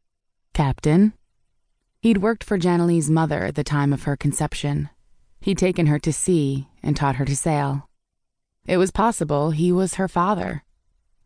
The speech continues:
especially when she considered the shape of his chin. But this was hardly the time for a heritage study. "Captain," she repeated. "If you did not sail the ship past the end of the world,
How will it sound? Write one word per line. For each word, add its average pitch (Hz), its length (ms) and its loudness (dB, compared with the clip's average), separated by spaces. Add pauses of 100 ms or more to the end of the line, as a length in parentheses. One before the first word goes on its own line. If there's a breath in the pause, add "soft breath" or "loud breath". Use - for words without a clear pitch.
especially 175 560 0
when 156 140 2
she 156 180 0
considered 156 560 0
the 151 100 -2
shape 151 340 -4
of 147 80 -6
his 151 200 -4
chin. 143 440 0 (920)
But 190 140 0
this 226 180 2
was 240 120 0
hardly 175 360 2
the 156 100 -2
time 143 340 -2
for 147 160 -4
a 147 60 0
heritage 135 460 -2
study. 156 540 -8 (680)
"Captain," 170 540 0 (220)
she - 160 0
repeated. 151 560 2 (1080)
"If - 180 0
you 233 120 6
did 208 200 2
not 202 420 2
sail 175 400 -2
the 156 140 -4
ship - 360 -4 (280)
past 156 340 -4
the 160 140 0
end 151 160 2
of 143 100 -4
the 151 80 -2
world, 185 560 -2